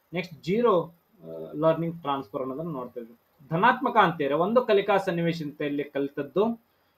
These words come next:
ಇನ್ನೊಂದು ಸನ್ನಿವೇಶದಲ್ಲಿ ಪೂರಕವಾಗಬೇಕು. ಈಗ cycle ಕಲ್ತಿರೋಂಥ ಕೌಶಲ bike ಅನ್ನ ಹೊಡ್ಲಿಕ್ಕೆ easy ಆಗತ್ತೆ ಅಂದ್ರೆ ಅಲ್ಲಿ ಧನಾತ್ಮಕ ಕಲಿಕಾ ವರ್ಗಾವಣೆ ಆಯ್ತು. Balance ಹಿಡಿಯೋದು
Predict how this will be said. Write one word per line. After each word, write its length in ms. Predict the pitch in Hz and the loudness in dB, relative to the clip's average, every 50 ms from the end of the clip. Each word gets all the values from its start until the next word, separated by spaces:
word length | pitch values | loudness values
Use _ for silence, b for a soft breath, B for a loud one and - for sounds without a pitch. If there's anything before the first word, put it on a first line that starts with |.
| _ - | _ -4
ಇನ್ನೊಂದು 380 | 156 175 214 262 277 285 285 254 | -2 2 2 2 2 4 2 2
ಸನ್ನಿವೇಶದಲ್ಲಿ 680 | - 226 208 190 196 190 180 170 170 165 175 185 226 247 | 2 2 2 2 2 2 2 0 0 -2 -2 4 4 2
ಪೂರಕವಾಗಬೇಕು. 1080 | 247 - 226 247 262 254 233 - - 175 156 139 127 113 - 113 107 _ - 151 151 | 2 4 2 4 6 6 6 4 4 2 2 2 2 0 -6 -16 -18 _ -8 -6 -4
ಈಗ 120 | 156 156 165 | -2 -2 -2
cycle 600 | 160 - - 170 202 208 214 - 254 254 247 - | -2 0 0 0 0 0 0 4 4 4 4 4
ಕಲ್ತಿರೋಂಥ 680 | - 208 196 190 190 190 208 190 190 190 185 175 - 190 | 0 0 0 0 0 0 -2 -2 0 0 -2 0 -2 -2
ಕೌಶಲ 460 | 175 - - 151 147 147 143 123 123 131 160 185 - _ _ _ _ _ _ _ _ _ - | -2 0 0 0 0 0 -4 -4 -2 -2 -2 -2 -6 _ _ _ _ _ _ _ _ _ 4
bike 360 | 165 175 214 262 233 - 254 | 6 8 8 6 6 4 2
ಅನ್ನ 160 | 247 226 233 | 2 4 4
ಹೊಡ್ಲಿಕ್ಕೆ 480 | 214 180 175 160 151 160 160 160 - 240 | 4 4 4 2 0 -2 -4 -4 -4 -6
easy 460 | 247 185 160 156 151 _ - 147 139 | -4 -4 -4 -4 -6 _ -8 -6 -6
ಆಗತ್ತೆ 480 | 123 113 107 104 - _ - 131 131 117 110 - _ _ _ _ | -6 -6 -8 -12 -18 _ -6 -4 -4 -4 -4 -8 _ _ _ _
ಅಂದ್ರೆ 260 | 135 143 131 143 165 | -16 -16 -10 -6 -4
ಅಲ್ಲಿ 280 | 160 165 196 220 165 - - | -4 -2 -4 -6 -8 -10 -8
ಧನಾತ್ಮಕ 540 | 151 147 160 202 226 226 - - 196 190 185 | -8 -4 2 2 2 2 0 -8 -14 -12 -12
ಕಲಿಕಾ 400 | 180 - 165 151 151 - 175 170 | -10 -10 -10 -10 -8 -2 0 0
ವರ್ಗಾವಣೆ 600 | 160 151 135 - - 139 135 135 135 135 123 117 | 0 0 -2 -4 -8 -8 -8 -8 -8 -10 -10 -10
ಆಯ್ತು. 380 | 113 - _ - 147 139 139 - | -14 -18 _ -10 -10 -10 -10 -2
Balance 560 | 160 175 190 202 214 220 240 247 233 233 _ | 0 2 4 4 4 2 2 0 -2 -8 _
ಹಿಡಿಯೋದು 580 | - 165 156 156 156 156 151 220 277 285 - _ | -12 -6 -4 -2 -2 -2 0 -2 -2 -4 -4 _